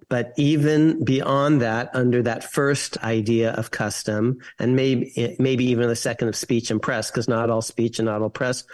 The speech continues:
are political. Republican government is especially about political expression.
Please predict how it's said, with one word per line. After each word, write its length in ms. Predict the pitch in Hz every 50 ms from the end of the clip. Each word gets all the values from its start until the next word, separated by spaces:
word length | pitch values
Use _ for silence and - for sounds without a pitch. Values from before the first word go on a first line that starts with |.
| - - -
are 60 | 101
political. 680 | 92 - 110 110 107 101 104 - - 104 92 98 117 - _ - - _ _
Republican 540 | 127 117 123 147 147 135 139 139 - 139 127
government 420 | 117 143 143 135 147 151 143 131
is 140 | 110 110 107
especially 420 | 107 - - - 131 131 - - 123
about 240 | 107 117 113 -
political 400 | - - 123 120 117 123 - -
expression. 720 | 120 - - - - 117 113 - - 120 113 110 117 113